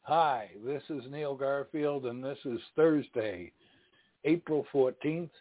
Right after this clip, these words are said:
two thousand twenty-two. I'm broadcasting live from Duval County, Florida.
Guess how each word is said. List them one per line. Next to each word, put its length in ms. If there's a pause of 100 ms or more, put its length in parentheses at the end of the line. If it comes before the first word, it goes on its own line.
(160)
two 240
thousand 560 (100)
twenty-two. 720 (800)
I'm 160
broadcasting 760
live 400 (100)
from 200
Duval 680
County, 400
Florida. 480